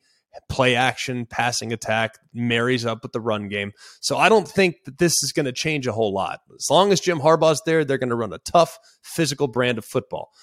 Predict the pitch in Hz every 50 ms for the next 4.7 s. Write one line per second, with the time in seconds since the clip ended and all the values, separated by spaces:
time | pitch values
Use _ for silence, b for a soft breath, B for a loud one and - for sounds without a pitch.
0 | b b b b - 120 113 113 117 127 131 123 120 123 107 95 82 - - 95
1 | 92 107 127 156 160 - - 160 139 143 139 147 143 135 - - 135 127 127 127
2 | 131 123 - _ - 120 120 123 127 123 123 123 123 120 - - 117 110 107 110
3 | 107 113 107 98 - - - - - - - 101 113 131 131 135 117 - 123 120
4 | 117 - - - - 110 98 101 95 95 98 101 98 101